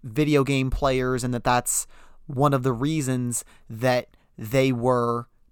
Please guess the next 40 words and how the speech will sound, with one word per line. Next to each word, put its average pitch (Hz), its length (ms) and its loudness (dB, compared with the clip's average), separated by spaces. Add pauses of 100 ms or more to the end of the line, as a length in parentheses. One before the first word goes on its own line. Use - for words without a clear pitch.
(520)
shooting 131 380 0
up 120 120 -2
a 143 40 0
school. 254 480 0
And, 160 340 -2 (320)
and 185 140 4
we've 196 140 2
just 196 160 -6
gotten 196 260 4
to 196 80 -4
this 170 140 -2
point 185 360 -6
where 143 420 2 (320)
we're 143 160 4
repeating 175 520 0
that 147 180 0
talking 160 420 0
point, 139 300 -2
and 139 140 0
there 143 80 2
just 139 220 -6
is 160 280 0
no 139 260 4
hard 139 300 6
evidence, 131 260 2
because 151 220 -4
there 160 180 4
are 160 60 4
so 208 500 2
many 190 360 2
other 151 240 2
people 170 500 -2 (240)
who 156 160 2
play 156 260 2
these 147 220 -4
video 139 260 0
games 165 500 -2 (280)
that 139 280 2 (500)
don't 151 400 2 (560)
commit 147 400 -2